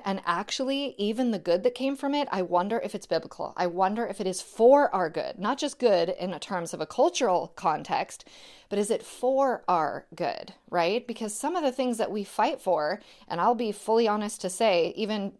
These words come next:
you know, patriotism, which obviously I'm a very big patriot, love me some America, even that can be idolat-, you know, idolatry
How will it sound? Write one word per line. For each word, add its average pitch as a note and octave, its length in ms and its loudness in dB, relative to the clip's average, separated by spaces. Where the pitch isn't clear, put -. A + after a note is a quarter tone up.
you F#3+ 120 -6
know, D#3+ 140 -2
patriotism, G3 960 -4
which - 200 -6
obviously G3 340 -2
I'm G3 80 -2
a F3+ 60 -4
very G#3 220 0
big A3 180 -2
patriot, A3 520 0
love G3 220 2
me A#3 100 0
some B3+ 200 2
America, A#3+ 520 2
even C#4+ 280 2
that E4 240 2
can A#3 160 0
be G3 300 -2
idolat-, D#3 600 2
you G3 140 -4
know, D3 100 0
idolatry G3 840 2